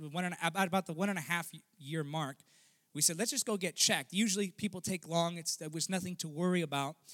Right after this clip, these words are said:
But I said, "You know what? Let's just get checked." Ease, I wanted to ease her mind and show her, "Oh, nothing's wrong." But when we went and they pulled out the x-rays, they showed us there is something wrong. And the doctor told us, he said, Look,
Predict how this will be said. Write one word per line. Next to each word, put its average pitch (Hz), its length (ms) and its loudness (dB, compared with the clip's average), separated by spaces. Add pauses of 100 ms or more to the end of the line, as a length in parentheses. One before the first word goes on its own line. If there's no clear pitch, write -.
(300)
But 175 160 4
I 175 80 2
said, 185 180 2
"You 202 80 -2
know 208 60 -2
what? 190 80 -4
Let's 196 140 -2
just 208 140 -2
get 208 120 -6
checked." 180 280 -2
Ease, 180 280 -4
I 156 60 -2
wanted 185 240 -2
to 170 60 -6
ease 180 220 2
her 185 140 2
mind 160 300 0
and 151 100 -10
show 165 220 0
her, 160 120 -4
"Oh, 160 120 -6
nothing's 160 420 -6
wrong." 151 300 0 (280)
But 180 140 0
when 156 200 0
we 139 140 -2
went 160 580 -2 (680)
and 170 160 4
they 165 100 2
pulled 202 280 -2
out 175 160 2
the 160 140 -8
x-rays, 151 480 -2
they 151 100 -4
showed 247 320 -2
us 143 180 -4
there 151 180 -2
is 160 160 -2
something 139 380 -2
wrong. 214 220 -16 (800)
And 196 140 4
the 196 60 2
doctor 233 380 4
told 247 260 2
us, 202 120 0
he 202 80 -2
said, 185 180 -2
Look, 196 380 0